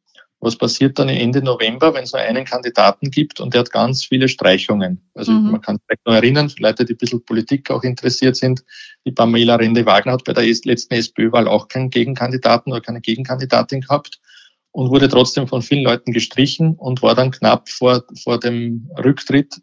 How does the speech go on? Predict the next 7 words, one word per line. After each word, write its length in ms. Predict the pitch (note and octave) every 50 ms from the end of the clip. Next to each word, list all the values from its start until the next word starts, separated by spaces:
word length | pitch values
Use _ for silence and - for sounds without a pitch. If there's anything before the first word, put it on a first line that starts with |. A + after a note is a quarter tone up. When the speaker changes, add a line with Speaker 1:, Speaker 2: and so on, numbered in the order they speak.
| _ _ _
Speaker 1:
weil 220 | A2+ A2 A2+ A2
das 160 | A2 A#2+ -
halt 100 | A#2+ A#2
natürlich 520 | B2+ A#2+ A#2+ B2 B2 B2 A#2+ A#2+ - - _ _ _ - _ _ _ _ _ _
die 220 | - - - B2+ B2
eigene 420 | A2+ A2+ C3+ C3 B2+ B2 B2 B2
Stärke 680 | A#2+ - - A#2+ B2 B2+ - - - A#2 A2+ A2 A2+